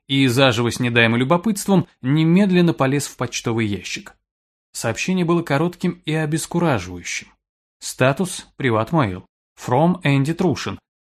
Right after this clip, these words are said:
To Дмитрий Байкалов. Subject: поговорить надо.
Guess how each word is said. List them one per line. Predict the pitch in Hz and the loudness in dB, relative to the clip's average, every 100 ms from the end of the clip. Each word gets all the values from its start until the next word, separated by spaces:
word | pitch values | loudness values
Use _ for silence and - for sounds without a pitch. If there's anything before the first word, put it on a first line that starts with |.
| - | -2
To | 127 156 185 | 2 2 0
Дмитрий | 117 131 117 131 | 2 2 2 2
Байкалов. | 131 147 165 156 98 - - _ _ _ - | 2 0 2 0 0 -10 -20 _ _ _ -2
Subject: | 135 139 135 180 180 - - _ _ _ - | 2 2 2 -4 -4 -12 -20 _ _ _ -6
поговорить | 135 147 170 143 113 | 0 2 2 0 -4
надо. | 92 90 92 | -4 -6 -10